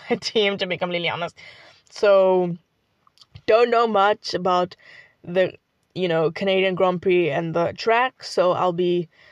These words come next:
you know, be on the lookout on the, the pages of Formula One and hear all about that. But won't be surprised if Max wins, just saying. But exciting times, exciting times,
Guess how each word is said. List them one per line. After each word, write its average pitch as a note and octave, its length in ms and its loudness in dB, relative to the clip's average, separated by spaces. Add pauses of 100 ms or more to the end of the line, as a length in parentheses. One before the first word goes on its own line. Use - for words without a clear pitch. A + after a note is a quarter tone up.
(300)
you - 80 -12
know, A2+ 300 -4 (560)
be F3+ 100 -2
on F#3 120 0
the F3+ 60 -2
lookout F3+ 300 0
on F3 140 -4
the, E3 480 -4 (1200)
the D3 80 -6
pages F3+ 420 -2
of F3+ 180 -6
Formula E3+ 280 -4
One E3+ 260 -4
and F#3+ 200 -10
hear E3+ 360 -6 (680)
all F#3+ 140 2
about F3 240 -2
that. F#3 260 -2
But F3+ 220 0 (640)
won't C#4 260 2
be D4+ 80 -2
surprised B3 680 2
if G3 60 -12
Max G3+ 420 -4
wins, G3 420 -6 (160)
just - 340 -4
saying. F3 480 -8 (640)
But F#3 260 0 (960)
exciting A3 540 -6
times, - 600 -6
exciting F#3+ 960 -10
times, - 400 -14